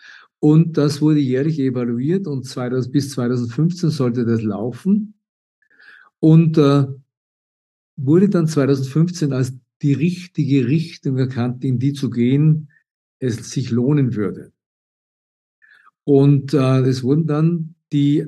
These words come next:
sogenannte Agenda zweitausenddreißig, die siebzehn nachhaltigen Entwicklungsziele der U N definiert. Und das sind Regeln des Zusammenlebens. Ich sag für mich selber, das sind so etwas für,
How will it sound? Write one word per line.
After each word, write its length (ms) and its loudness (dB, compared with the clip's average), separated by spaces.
sogenannte 560 -2
Agenda 560 0
zweitausenddreißig, 1500 -4
die 320 2
siebzehn 600 0
nachhaltigen 800 -2
Entwicklungsziele 1080 -2
der 140 2
U 140 2
N 460 -2
definiert. 760 -2
Und 160 -6
das 140 -2
sind 200 2
Regeln 380 2
des 180 -2
Zusammenlebens. 960 -4
Ich 240 0
sag 220 0
für 120 0
mich 200 2
selber, 480 -2
das 200 -6
sind 160 4
so 240 2
etwas 320 0
für, 420 -6